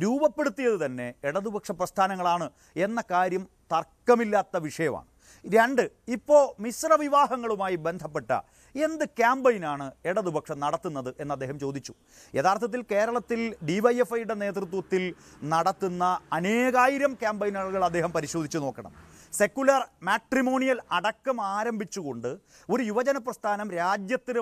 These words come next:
മാതൃകയായി മിശ്ര വിവാഹങ്ങളെ, ജാതി മത മിശ്ര വിവാഹങ്ങളെ പ്രോത്സാഹിപ്പിക്കുന്ന തുടർച്ചയായ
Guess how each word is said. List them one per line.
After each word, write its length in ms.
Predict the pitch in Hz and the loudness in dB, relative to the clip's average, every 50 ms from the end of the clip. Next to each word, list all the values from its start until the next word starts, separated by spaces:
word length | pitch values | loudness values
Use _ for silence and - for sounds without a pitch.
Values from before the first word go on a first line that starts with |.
| 208 185 | -2 -2
മാതൃകയായി 760 | 175 175 180 196 196 185 202 190 170 156 139 123 113 107 120 175 - _ - - - | -2 0 0 0 0 -2 -2 -2 -2 -2 -2 -2 -4 -6 -12 -14 -16 _ -20 -14 -8
മിശ്ര 260 | 139 180 175 - 254 269 254 | -6 -4 -2 0 0 0 0
വിവാഹങ്ങളെ, 640 | 254 240 254 247 240 220 233 233 226 226 240 262 277 247 156 143 | 0 2 2 2 2 2 -2 -6 -6 -2 0 0 0 0 -2 -4
ജാതി 360 | 175 180 190 214 226 214 277 254 208 | -2 -2 0 -2 -2 -2 -4 -2 0
മത 160 | 196 196 180 269 269 240 | 0 0 2 0 -2 -2
മിശ്ര 220 | 220 - - 233 233 226 | -4 -6 -4 -4 -4 -4
വിവാഹങ്ങളെ 560 | 220 214 220 214 196 202 208 208 214 226 247 - _ _ _ - | -2 0 0 0 0 -2 -2 -2 -2 -2 -2 -4 _ _ _ -4
പ്രോത്സാഹിപ്പിക്കുന്ന 840 | 165 185 226 262 226 202 262 277 247 247 185 220 208 190 208 202 226 - - _ - 202 | 0 2 2 2 2 2 2 2 2 0 -4 -10 -8 -6 -6 -4 -6 -6 -8 _ -10 -6
തുടർച്ചയായ 640 | 214 208 269 269 262 - - 302 302 294 294 285 | -2 0 0 0 0 -2 0 4 4 4 4 4